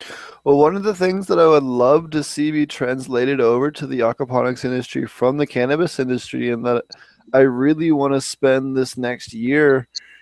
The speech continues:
um, pushing on the ca-, aquaponics industry and emphasizing in the industry and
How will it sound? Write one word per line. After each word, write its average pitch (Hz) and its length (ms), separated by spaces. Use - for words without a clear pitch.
um, 113 560
pushing 151 520
on 131 140
the 127 100
ca-, - 220
aquaponics 123 680
industry 120 560
and 113 180
emphasizing 127 760
in 117 60
the 113 100
industry 117 420
and 107 180